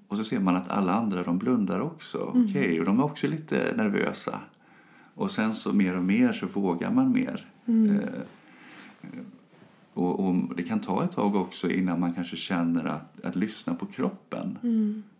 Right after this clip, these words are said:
Speaker 1: Vad betyder det egentligen?
Speaker 2: Mm.
Speaker 1: Hur vill jag röra mig nu? Eller?
Speaker 2: Hur kommer man över det där första motståndet då?
Speaker 1: Då handlar det väl ofta om att dansinstruktören,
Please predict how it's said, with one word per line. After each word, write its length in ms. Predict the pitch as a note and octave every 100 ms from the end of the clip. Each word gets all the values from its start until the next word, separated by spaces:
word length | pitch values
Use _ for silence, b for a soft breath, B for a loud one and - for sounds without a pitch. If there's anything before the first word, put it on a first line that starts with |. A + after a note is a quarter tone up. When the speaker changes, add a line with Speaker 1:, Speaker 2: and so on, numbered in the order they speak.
| _
Speaker 1:
Vad 120 | A2+
betyder 400 | B2 - D#3 D3+
det 220 | - - G#3+
egentligen? 600 | D3+ - - - - - -
Speaker 2:
Mm. 380 | A#3 A3 G#3 G#3+ - _ -
Speaker 1:
Hur 120 | C3 B2+
vill 160 | C3+
jag 160 | C3 B2+
röra 320 | C#3+ A#2 G#2+
mig 140 | - D#3
nu? 340 | - - -
Eller? 260 | - - - B B B B B B B B B B B B _
Speaker 2:
Hur 160 | D4
kommer 240 | C#4 C#4+ C4+
man 160 | C4
över 400 | C4 C#4 G#3+ G#3+
det 100 | A#3+
där 140 | B3+ G#3
första 440 | - G#3+ G3+ -
motståndet 760 | G#3+ D4 - - E3+ D#3+ F3+ F#3+
då? 80 | - G#3 B B B B B B B B B B B B B _ _ b b b b b b b b b b _ _ -
Speaker 1:
Då 140 | -
handlar 340 | A#2 E3 C#3 G#2+
det 60 |
väl 160 | G#2 G#2+
ofta 300 | G#2 - A2
om 260 | G2 F#2 F2
att 320 | E2+ - -
dansinstruktören, 1300 | G2 F#2 F2+ - F2+ - - - - D#2 - -